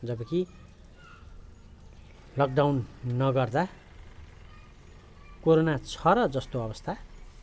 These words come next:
बुटवलको थियो। पछिल्लो दुई दिन क्रमशः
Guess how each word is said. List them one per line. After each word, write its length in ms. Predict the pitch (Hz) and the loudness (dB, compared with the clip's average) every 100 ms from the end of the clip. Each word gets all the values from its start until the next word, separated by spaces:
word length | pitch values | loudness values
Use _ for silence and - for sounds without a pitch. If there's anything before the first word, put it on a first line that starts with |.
| 127 | -6
बुटवलको 440 | 127 123 113 113 | -4 -2 -4 -6
थियो। 240 | - 123 104 - - - - - - - - - - - - - - - | -6 -6 -6 -10 -18 -18 -16 -16 -18 -18 -18 -18 -18 -18 -18 -18 -12 -8
पछिल्लो 340 | 127 143 120 | -4 -2 0
दुई 200 | 110 113 | -2 2
दिन 160 | 135 208 - - - - - - - - - | 2 2 -2 -20 -20 -20 -20 -20 -20 -20 2
क्रमशः 420 | 185 180 - 117 | 4 6 4 -4